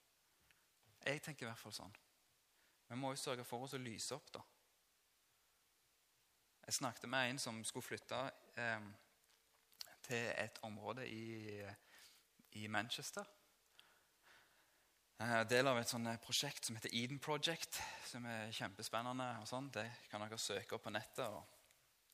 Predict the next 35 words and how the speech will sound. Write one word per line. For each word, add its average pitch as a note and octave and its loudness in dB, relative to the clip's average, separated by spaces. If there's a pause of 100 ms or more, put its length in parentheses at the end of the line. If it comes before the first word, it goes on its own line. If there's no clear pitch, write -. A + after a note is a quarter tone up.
(600)
hele A2 2
konseptet B2 0
er B2+ 4
å A#2+ -4
så A2+ -6
finne G2+ -2
de A#2 -2
verste - 0
bydelene, A#2 -2 (680)
eh, G#2+ 2
og A2+ -2
så A2+ 2 (140)
utfordrer A2+ -6
du G#2 -8
kristne G#2+ -4
til A2 -8
å - -6
så A2 -6
flytte - -8
inn G#2 -8
der. F#2 -10 (1500)
Ikke - 0
starte A2+ 4
klubber, A#2 -4
men G2+ -6
altså A2 -6
flytte - -10
inn A2 -10
der. - -14 (340)
<laughs> A#2+ -8 (1000)
Ta C3+ 0
med A#2 2
deg B2+ 0
barn C3 0
og A2+ -6